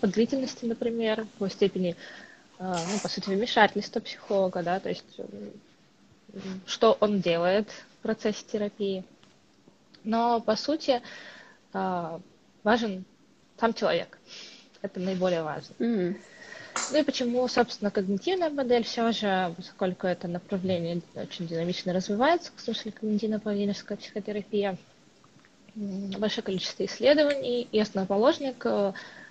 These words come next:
Speaker 1: той терапии, э, который мы знаем сейчас, он, к сожалению, в ноябре, получается, уже прошлого года, м, ушёл из этого мира. Э, это было такое ужасно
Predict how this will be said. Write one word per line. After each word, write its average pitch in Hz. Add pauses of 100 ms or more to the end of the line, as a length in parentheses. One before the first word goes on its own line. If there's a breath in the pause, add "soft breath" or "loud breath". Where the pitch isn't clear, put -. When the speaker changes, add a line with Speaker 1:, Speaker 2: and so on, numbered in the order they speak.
Speaker 1:
той 220
терапии, 196
э, 175
который 175
мы 180
знаем 175
сейчас, -
он, 170
к -
сожалению, 190
в 175
ноябре, 185 (480 loud breath)
получается, 190
уже 185
прошлого 180
года, 165 (960)
м, 165 (720 loud breath)
ушёл 330
из 269
этого 247
мира. 247 (1000 loud breath)
Э, 180
это 180
было 180
такое 180
ужасно 180